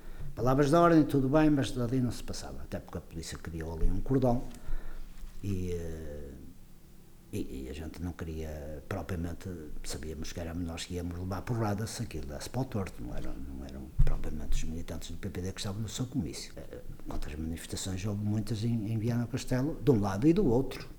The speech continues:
até que aquilo descambou. Opa, é difícil controlar muita gente. Eu diria que estava mais gente na contramanifestação do que propriamente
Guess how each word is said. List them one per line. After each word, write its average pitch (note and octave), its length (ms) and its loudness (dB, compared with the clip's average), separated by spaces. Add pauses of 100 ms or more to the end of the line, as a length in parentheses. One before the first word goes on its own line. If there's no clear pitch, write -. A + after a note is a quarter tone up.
(120)
até B2+ 240 -2
que - 140 -4
aquilo G#2 240 -4
descambou. A#3 720 2
Opa, - 320 -10 (1200)
é E2+ 100 -8
difícil E2 400 -4
controlar F#2 380 -4
muita G2 200 0
gente. C#3+ 360 6 (1120)
Eu C3 100 6
diria F2 320 -2
que - 60 -6
estava G2+ 260 -2
mais B2 260 4
gente G#2+ 360 2
na F#2+ 160 -2
contramanifestação F2+ 920 -6
do D#2 100 -8
que - 80 -8
propriamente D2+ 600 -6